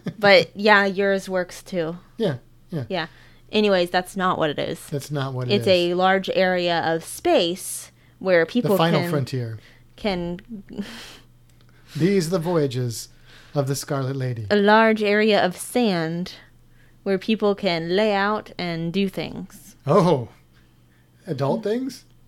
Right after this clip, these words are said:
Speaker 1: Probably not.
Speaker 2: <laughs>
Speaker 1: I, I don't know.
Speaker 2: So I'm excited about this 'cause Bimini is very intriguing to me, and, uh,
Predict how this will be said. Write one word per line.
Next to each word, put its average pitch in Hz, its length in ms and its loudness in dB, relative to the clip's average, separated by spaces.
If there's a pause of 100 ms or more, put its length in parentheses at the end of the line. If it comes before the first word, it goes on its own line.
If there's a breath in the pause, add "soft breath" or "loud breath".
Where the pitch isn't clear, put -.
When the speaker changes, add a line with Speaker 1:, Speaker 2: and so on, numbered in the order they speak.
(300)
Speaker 1:
Probably 196 500 -2
not. 180 520 -2 (200)
Speaker 2:
<laughs> - 240 -10
Speaker 1:
I, 226 640 2 (480 loud breath)
I 185 160 0
don't 196 160 4
know. 196 400 -2 (960 soft breath)
Speaker 2:
So 208 480 4 (100)
I'm 240 240 2
excited 175 360 2
about 143 240 0
this 143 180 -2
'cause 147 180 -4
Bimini 180 460 -2
is 135 280 0
very 139 280 -2
intriguing 131 480 -6
to 127 120 -12
me, 147 400 -8
and, 131 400 -6
uh, 123 320 -6